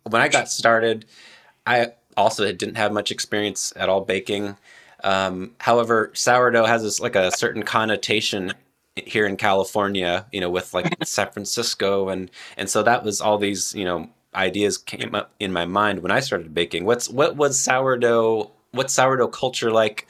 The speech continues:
Speaker 1: uh, where you live in England? Um, how did that, you know, what did you think of when you thought about sourdough, um, with your background?
Speaker 2: The thing is, I didn't.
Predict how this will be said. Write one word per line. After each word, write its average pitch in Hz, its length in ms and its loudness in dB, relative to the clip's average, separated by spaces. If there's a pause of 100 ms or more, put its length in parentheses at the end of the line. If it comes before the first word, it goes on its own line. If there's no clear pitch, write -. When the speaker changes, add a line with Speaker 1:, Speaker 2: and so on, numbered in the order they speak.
(340)
Speaker 1:
uh, 95 200 4
where 104 140 2
you 110 120 2
live 107 180 4
in 101 80 0
England? 104 680 0 (420)
Um, 90 420 0
how 110 160 2
did 98 200 -2
that, 98 360 2 (180)
you 101 200 0
know, 98 60 4
what 107 220 2
did 131 160 0
you 117 140 2
think 120 300 0
of 104 200 4
when 98 140 0
you 98 80 -2
thought 95 220 2
about 90 240 0
sourdough, 85 800 0
um, 80 480 -8 (300)
with - 160 -4
your 92 120 0
background? 76 600 -2 (760)
Speaker 2:
The 240 80 8
thing 311 220 6
is, 285 100 4
I 226 100 6
didn't. 240 500 4